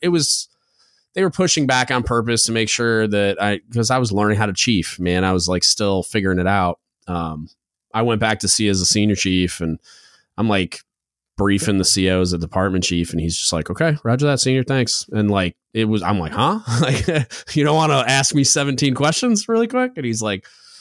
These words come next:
like, it, he just trusted me a lot more than, uh, the, the first go around. And so I just, I noticed that, like, even I was in an S E L role at an A school as a chief, and then I made senior chief, and I got to see the difference, and it was just different. Like, it's just,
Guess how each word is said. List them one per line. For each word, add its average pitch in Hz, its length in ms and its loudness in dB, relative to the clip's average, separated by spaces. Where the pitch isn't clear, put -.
like, 131 200 0
it, 139 220 -2
he 127 220 -2
just 123 260 0
trusted 123 440 -2
me 98 140 2
a 90 80 0
lot 92 260 0
more 92 360 0
than, 87 480 -2
uh, 85 260 -2
the, 80 180 -6
the 85 120 -6
first 92 340 -2
go 92 160 0
around. 85 380 0
And 82 100 -2
so 90 140 -2
I 85 80 0
just, 85 280 -2
I 87 220 0
noticed 104 440 0
that, 95 240 -2
like, 107 240 -2
even 165 300 4
I 131 140 2
was 143 120 2
in 139 80 2
an 117 140 2
S 120 200 2
E 107 100 4
L 120 200 4
role 92 240 2
at 87 80 2
an 98 60 2
A 147 140 4
school 85 340 -2
as 90 180 0
a 85 60 -2
chief, 80 420 -2
and 90 160 0
then 95 100 2
I 90 80 2
made 85 200 0
senior 85 260 0
chief, 73 300 -6
and 78 100 -4
I 78 60 -4
got 78 180 -2
to - 80 -2
see 80 160 0
the 73 80 -6
difference, 76 260 -8
and 90 120 0
it 85 60 -4
was 85 120 -4
just - 240 -2
different. 120 320 -2
Like, 78 180 -4
it's - 160 -2
just, - 420 -2